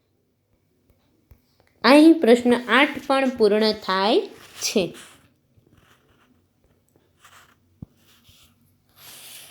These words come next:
આપણું પ્રકરણ દસ અહીં પૂર્ણ થાય છે અને સ્વાધ્યાય દસ પોઇન્ટ ત્રણ પણ પૂર્ણ થાય છે.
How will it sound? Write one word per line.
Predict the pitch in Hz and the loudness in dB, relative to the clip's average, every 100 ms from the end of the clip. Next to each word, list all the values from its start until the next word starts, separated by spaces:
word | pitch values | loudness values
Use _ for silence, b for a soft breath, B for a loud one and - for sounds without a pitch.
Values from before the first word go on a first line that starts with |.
| - | -4
આપણું | 220 269 294 - | 0 2 2 4
પ્રકરણ | 196 - 240 247 226 240 | 2 2 2 2 2 2
દસ | 269 208 240 - - _ - | 4 4 0 -8 -20 _ -6
અહીં | 220 247 262 262 | -2 -2 -2 -2
પૂર્ણ | 262 277 254 247 | 0 0 0 -2
થાય | 208 214 220 | 0 0 0
છે | 262 381 B B B - | -2 -4 B B B -6
અને | 208 | -4
સ્વાધ્યાય | 202 226 220 220 262 220 | -2 2 2 4 4 4
દસ | 220 226 | 2 0
પોઇન્ટ | 240 233 - | -4 -4 -2
ત્રણ | 240 247 | -2 0
પણ | 240 262 403 - _ _ | 0 -2 -4 -10 _ _
પૂર્ણ | 233 247 240 226 | 2 4 4 2
થાય | 226 196 202 | 2 2 2
છે. | - | -2